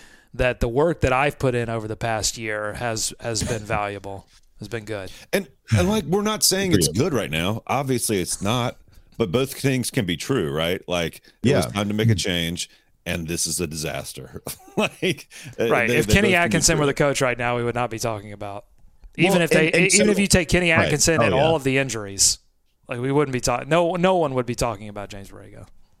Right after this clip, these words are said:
Speaker 3: Well,
Speaker 2: Yeah.
Speaker 3: and, and this is my point too. Uh, trying to find the number that encapsulates all of the pain and the trauma, as Doug puts it. Like, I know it's tough to find that number, but the one I went to,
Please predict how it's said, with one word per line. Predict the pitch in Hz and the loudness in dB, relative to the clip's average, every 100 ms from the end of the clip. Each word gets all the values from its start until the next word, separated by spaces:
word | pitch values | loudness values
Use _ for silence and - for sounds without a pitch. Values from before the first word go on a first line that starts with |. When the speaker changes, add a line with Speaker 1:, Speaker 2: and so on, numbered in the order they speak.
| _ | _
Speaker 3:
Well, | 156 202 | 0 2
Speaker 2:
Yeah. | 208 | 2
Speaker 3:
and, | 202 | 2
and | 190 190 | 2 2
this | 214 | 2
is | 196 | 4
my | 151 127 | 4 4
point | 139 135 120 | 4 2 2
too. | 151 135 101 76 110 | 4 4 2 2 0
Uh, | 110 | 2
trying | 156 156 175 | 0 2 2
to | 147 | 2
find | 127 127 131 | 2 2 2
the | 107 | 4
number | 104 107 113 123 127 131 | 4 4 2 2 0 -2
that | 104 90 101 87 - _ | -2 2 2 2 -2 _
encapsulates | 107 - 101 101 - 110 107 107 98 | 0 2 2 2 0 2 0 2 0
all | 95 | 2
of | 98 | 0
the | 92 | 0
pain | 104 92 92 95 95 | 0 2 2 2 2
and | 85 | 0
the | |
trauma, | 80 101 92 95 101 | 0 0 2 2 2
as | 98 92 | 2 2
Doug | 101 104 | 0 2
puts | 110 104 | 0 2
it. | 117 110 | 0 0
Like, | - 95 | 0 0
I | 92 | 2
know | 104 143 | 2 0
it's | 202 | 2
tough | 101 101 | 0 2
to | 113 | 0
find | - 110 113 | 0 2 0
that | - | 2
number, | 117 117 123 | 0 2 2
but | 104 107 | 2 2
the | |
one | 110 139 | 2 2
I | 120 | 2
went | 110 104 | 0 2
to, | 110 98 90 80 | 2 4 4 2